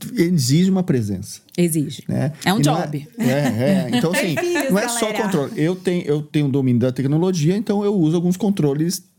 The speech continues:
Speaker 2: Parentais.
Speaker 1: tec-, é, eu uso, sei horário, et cetera. Mas tem momentos em que de sentar mesmo e, e deixa eu ver o que você tá vendo, né?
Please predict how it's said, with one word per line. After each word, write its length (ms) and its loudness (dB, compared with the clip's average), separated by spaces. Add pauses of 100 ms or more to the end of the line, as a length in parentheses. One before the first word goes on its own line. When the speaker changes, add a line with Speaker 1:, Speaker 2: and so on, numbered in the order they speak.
Speaker 2:
Parentais. 800 -2
Speaker 1:
tec-, 60 -4
é, 380 -2
eu 100 -2
uso, 440 2
sei 320 2
horário, 600 0
et 100 -4
cetera. 460 -4 (580)
Mas 180 4
tem 120 0
momentos 680 2
em 140 2
que 140 2
de 60 0
sentar 560 0
mesmo 360 0
e, 40 2 (120)
e 120 2
deixa 280 -4
eu 40 0
ver 100 0
o 40 0
que 80 -6
você 80 -2
tá 120 0
vendo, 360 -4
né? 280 0